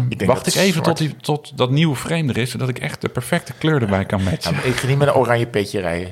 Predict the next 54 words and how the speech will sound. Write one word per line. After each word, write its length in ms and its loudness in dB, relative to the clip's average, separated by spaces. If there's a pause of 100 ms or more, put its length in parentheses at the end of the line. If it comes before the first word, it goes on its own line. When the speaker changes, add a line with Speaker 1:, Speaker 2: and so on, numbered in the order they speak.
Speaker 2:
Nee? 340 0
Speaker 1:
Nee. 300 -6
Speaker 2:
Maar 220 -8
dat 160 -8
is, 120 -6
dan 140 -2
noem 160 2
je 60 0
dat 160 2
dan 200 0
burnt 400 2
orange. 480 -4 (120)
Dan 100 -2
Speaker 1:
Oh, 40 0
dat 100 2
Speaker 2:
klinkt 20 -4
Speaker 1:
is, 160 0
Speaker 2:
het 80 0
toch 0 -
Speaker 1:
dat 180 0
Speaker 2:
heel 100 4
Speaker 1:
klinkt 40 -8
wel 100 4
Speaker 2:
goed? 100 0
Speaker 1:
goed, 120 -6
ja. 140 2
Speaker 2:
Ja, 60 2
zeker. 260 -4
Speaker 1:
Nee, 140 2
dat 120 4
wil 120 2
ik 120 -4
wel. 200 -4 (120)
Speaker 2:
Oké, 260 0 (100)
top. 140 0
Speaker 1:
Burnt 160 0 (280)
orange. 400 -8 (260)
Speaker 2:
Ik 140 -4
kan 160 0
niks 180 2
verklappen, 360 0
maar 300 0 (120)
er 100 -6
is 140 0
ook 140 2
een 100 -2 (140)
avondetappe-shirt 1080 -2 (180)
in 220 0
ontwikkeling, 720 0 (160)
wat 200 0
er 60 -6
straks 220 -4
weer 100 0
komt. 340 -2